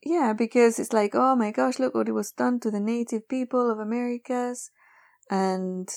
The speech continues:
to the other people around the world." And, you know,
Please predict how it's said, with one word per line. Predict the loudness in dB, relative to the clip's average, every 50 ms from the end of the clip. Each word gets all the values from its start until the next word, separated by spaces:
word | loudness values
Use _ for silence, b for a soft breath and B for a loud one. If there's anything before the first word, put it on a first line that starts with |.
| -6
to | -4 -2
the | 0 0
other | 2 2 2 2 0
people | 0 -2 -2 0 0 0
around | 0 0 0 0 0
the | -2 -2
world." | -2 0 0 0 0 0 0 0 0 0 -2 -2 -4 -6
And, | -8 -8 -10 -12 _ b b b b b b b b b
you | b -4 -4
know, | -2 -2 -4 -4 -6 -8 -10